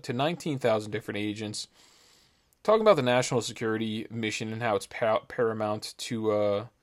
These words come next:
to the administration, to the country, to the national security of the country. He goes on to kinda explain how,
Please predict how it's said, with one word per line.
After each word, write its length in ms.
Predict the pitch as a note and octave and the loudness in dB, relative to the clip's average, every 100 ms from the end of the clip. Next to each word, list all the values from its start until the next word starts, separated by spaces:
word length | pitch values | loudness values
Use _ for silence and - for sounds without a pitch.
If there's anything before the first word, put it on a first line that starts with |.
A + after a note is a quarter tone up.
| _ _ _ _ _ - | _ _ _ _ _ -8
to 140 | G3 | 2
the 80 | E3 | 4
administration, 680 | C#3+ C3 - C3+ B2+ C3 B2+ | 4 2 0 2 2 0 -4
to 100 | A#2+ | -4
the 80 | |
country, 560 | G#2+ B2 A#2 - A#2+ A2+ | -4 -2 -2 -4 -4 -4
to 180 | - A#2 | -6 -8
the 160 | A2 G#2 | -6 -4
national 420 | G#2+ A2 - G#2+ | -2 -2 -4 -8
security 580 | - - - A2+ G#2+ G#2 | -8 -10 -6 -4 -2 -4
of 60 | |
the 80 | G#2+ | -4
country. 460 | - A2+ G#2+ G#2+ A2+ _ _ _ _ _ _ _ _ _ _ - - - | -4 -4 -4 -8 -8 _ _ _ _ _ _ _ _ _ _ -20 -16 -6
He 120 | A#3+ | 0
goes 200 | C4+ G3+ | 2 4
on 160 | F3+ | 4
to 60 | D3 | 2
kinda 240 | D3+ C#3+ | 2 2
explain 480 | B2 - C3+ B2+ B2+ | 2 -2 -2 -2 0
how, 260 | B2 A2 | 0 0